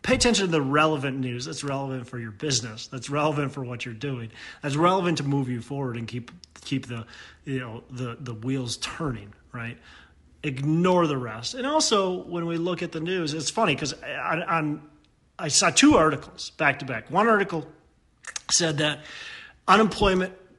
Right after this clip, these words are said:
was eleven point one percent, I think it was. And, and basically they're, they're cheering. They were saying, "This is great. We're, we're seeing this change and, and it's positive and, uh, all good," right? And then right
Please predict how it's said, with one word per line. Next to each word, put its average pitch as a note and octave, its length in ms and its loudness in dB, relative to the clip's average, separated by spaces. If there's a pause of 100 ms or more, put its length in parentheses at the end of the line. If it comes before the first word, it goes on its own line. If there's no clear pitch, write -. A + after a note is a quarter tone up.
(140)
was D3+ 680 0
eleven F3+ 640 2
point E3 420 -2
one E3 320 2
percent, C#3+ 360 0
I B2 60 -4
think B2+ 180 -6
it C3+ 80 -8
was. G#2+ 300 -10
And, B2 200 -8
and B2+ 580 -8
basically D#3+ 440 2
they're, C3+ 320 0
they're A#2+ 300 -6
cheering. A2+ 420 2
They A#2+ 80 -10
were A#2+ 80 -8
saying, C#3 280 -2
"This C#3+ 140 -2
is C#3+ 140 -4
great. G3 360 2 (800)
We're, E3+ 220 -2
we're F3 180 0
seeing F3+ 380 4 (960)
this - 580 2 (360)
change G3 600 6
and, D3 140 -2
and E3+ 160 -4
it's E3 160 -2
positive E3 720 2
and, C3 320 -6
uh, F3+ 220 -8
all A#3 140 0
good," F3+ 420 0
right? F#3+ 240 -2 (380)
And G#3+ 100 4
then C#4 200 2 (540)
right B3 600 -2